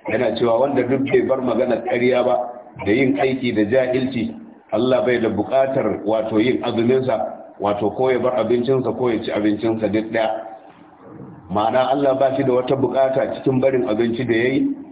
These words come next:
ba shi da wata buƙata cikin barin abin sha da yayi, domin kuwa ai azumin bai ɗauke shi akan abin da ya kamata ya ɗauke shi ba.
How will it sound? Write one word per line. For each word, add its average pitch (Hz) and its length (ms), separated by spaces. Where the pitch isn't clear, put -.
ba 127 240
shi 127 60
da 127 80
wata 127 220
buƙata 127 580
cikin 131 240
barin 123 360
abin 113 280
sha 123 180
da 101 100
yayi, 117 360
domin 117 280
kuwa 117 240
ai 127 160
azumin 123 380
bai 107 180
ɗauke 113 400
shi 123 80
akan 127 360
abin 127 320
da 117 60
ya 120 140
kamata 117 380
ya 101 60
ɗauke 107 360
shi 113 120
ba. 101 120